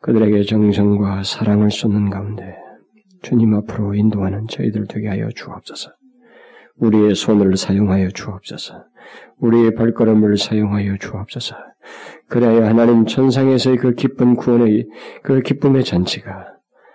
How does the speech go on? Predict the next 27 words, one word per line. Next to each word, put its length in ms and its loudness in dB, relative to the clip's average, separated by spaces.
하나님이여, 760 2
결국 260 4
이 120 2
땅에서 640 2
우리를 380 2
통해서 500 -4
있게 280 -2
하여 240 -2
주옵소서. 720 -12
하나님이여, 840 2
회심의 600 2
역사가 640 -4
이 80 4
공동체, 600 2
우리 200 2
교회 220 2
안에서 280 2
있기를 340 0
소원합니다. 800 -2
하나님, 340 2
많은 320 4
영혼들을 480 4
우리를 220 2
통해서 420 0
보내시고 600 -2
붙들어 340 -4
주셔서, 520 -12